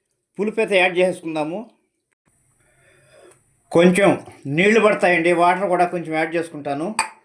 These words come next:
చూసుకోండి ఫ్రెండ్స్, పులుపు కానీ వాటర్ కానీ మీకు ఎంత సరిపోతుందో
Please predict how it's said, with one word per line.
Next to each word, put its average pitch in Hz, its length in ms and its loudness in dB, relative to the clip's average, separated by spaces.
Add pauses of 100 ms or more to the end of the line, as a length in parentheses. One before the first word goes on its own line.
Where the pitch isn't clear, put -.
(1700)
చూసుకోండి 214 500 -2
ఫ్రెండ్స్, 208 320 -4 (720)
పులుపు 202 320 -4
కానీ 196 240 2 (100)
వాటర్ 190 360 -2
కానీ 185 260 -4
మీకు 175 240 -4 (840)
ఎంత 180 180 -6 (560)
సరిపోతుందో 180 560 -6